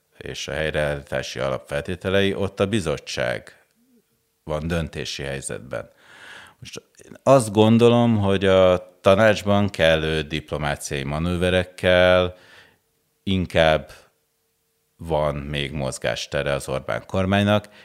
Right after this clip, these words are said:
és itt jön elő a nagy zsarolós kérdés, hogy, ö, itt valóban az történik-e, hogy az Orbán kormány zsarolja a többieket az Ukrajnának nyújtandó hitellel, a globális minimumadóval,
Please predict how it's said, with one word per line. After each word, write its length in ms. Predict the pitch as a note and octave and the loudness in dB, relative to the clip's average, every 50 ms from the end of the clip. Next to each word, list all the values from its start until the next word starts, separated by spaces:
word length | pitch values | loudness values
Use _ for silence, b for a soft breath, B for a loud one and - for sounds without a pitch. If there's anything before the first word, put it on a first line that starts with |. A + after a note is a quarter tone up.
| B | B
és 180 | B - - - - | B -10 -10 -6 -2
itt 200 | D3+ C#3 - - | -2 -2 -2 2
jön 180 | A2+ G2+ F#2 | 2 2 4
elő 280 | F2+ F#2 F2 E2+ E2 E2 | 4 2 2 2 2 2
a 100 | D#2+ D#2+ | 2 2
nagy 400 | D#2+ E2+ E2 D#2 D2 C#2 - - - | 2 0 0 0 -2 -4 -8 -14 -12
zsarolós 600 | F2+ E2 F2 D#2 D2 D2+ C#2 C2+ B1+ C2 - - | -6 -2 -2 -2 -2 -2 -4 -6 -6 -8 -8 -10
kérdés, 760 | - - G2+ G#2+ A2+ G#2+ A2 A#2+ A#2+ A#2 A2+ - - - - b b b b b b b b | -4 0 2 2 2 2 4 4 4 4 2 0 -6 -10 -14 b b b b b b b b
hogy, 380 | _ - F2 E2+ E2 E2 D#2 E2 | _ -4 -2 0 0 0 0 -2
ö, 460 | E2+ E2+ E2+ E2+ E2+ E2+ E2+ E2+ E2+ E2 - - _ _ _ _ _ _ _ _ _ _ _ | -2 0 0 2 2 2 0 0 -2 -4 -6 -12 _ _ _ _ _ _ _ _ _ _ _
itt 160 | - - - | -20 -16 -4
valóban 400 | - A2 G#2+ G2+ F2 D#2+ E2 D#2+ | 4 6 6 6 6 4 2 0
az 180 | D#2+ D#2+ - - | 0 -2 -4 -4
történik-e, 640 | - E2 D#2 - - F2 D#2 D#2 D2+ - - E2 D2+ | -4 -4 -4 -4 -4 -6 -6 -6 -6 -8 -4 -4 -4
hogy 100 | D2 D2+ | -2 -4
az 140 | C#2+ - | -6 -6
Orbán 320 | E2+ D#2+ D2 D2+ C#2+ C#2 C2+ | -6 -6 -4 -4 -6 -6 -6
kormány 340 | - E2 D2+ C#2+ C#2+ C#2+ C2+ | -6 -6 -6 -6 -6 -8 -8
zsarolja 420 | - - C#2+ C#2+ C#2+ C2+ C2+ C2+ | -6 -6 -6 -4 -4 -4 -4 -6
a 60 | C2 | -6
többieket 680 | - - D#2 C#2 C#2 C#2+ C2+ C2+ - - - D2 C#2+ - | -6 -10 -12 -10 -6 -6 -6 -6 -6 -8 -8 -8 -8 -8
az 140 | C#2+ C2 - | -10 -10 -10
Ukrajnának 640 | D2 - - C#2+ C#2 C#2 C#2 C#2 C#2 C2+ C2 - | -14 -12 -8 -8 -8 -6 -6 -6 -6 -8 -8 -10
nyújtandó 500 | - D2 C2+ C2 - B1 B1+ C2 A1+ A1+ | -10 -12 -12 -12 -10 -10 -10 -10 -10 -12
hitellel, 580 | B1+ D2+ G2+ G2 - - E2+ D#2+ D2+ D2 D2 C#2 | -12 -10 -12 -10 -4 -2 0 0 2 0 0 -2
a 80 | C#2 C2+ | -4 -6
globális 560 | C2 C#2+ C#2 C2+ C#2 C2 B1+ A#1 A#1 - - | -6 -8 -8 -6 -6 -8 -8 -8 -12 -14 -8
minimumadóval, 1080 | - G2+ G2 F#2+ F2+ F2 E2+ D#2+ D#2 D2+ D2+ C#2+ D2 C#2 C#2 C2+ C#2+ C#2 C2+ C2 C2+ | -4 -2 0 0 0 0 0 -2 -2 -4 -4 -6 -6 -8 -6 -4 -2 -2 -2 -4 -6